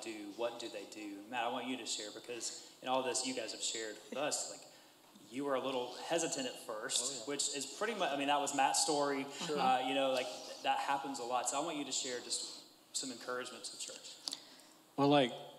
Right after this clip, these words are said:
Speaker 2: we were talking about getting off your fence. I mean, I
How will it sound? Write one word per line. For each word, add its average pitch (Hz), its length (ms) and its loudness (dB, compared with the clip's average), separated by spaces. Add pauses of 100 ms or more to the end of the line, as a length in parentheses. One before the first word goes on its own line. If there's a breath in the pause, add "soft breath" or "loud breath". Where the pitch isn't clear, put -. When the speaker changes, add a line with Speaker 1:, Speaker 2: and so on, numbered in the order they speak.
Speaker 2:
we 143 140 8
were 131 80 6
talking 143 340 6
about 123 540 4
getting 139 180 6
off 131 220 6
your 123 60 2
fence. 147 440 6
I 135 60 8
mean, 135 400 6 (760 loud breath)
I 185 120 6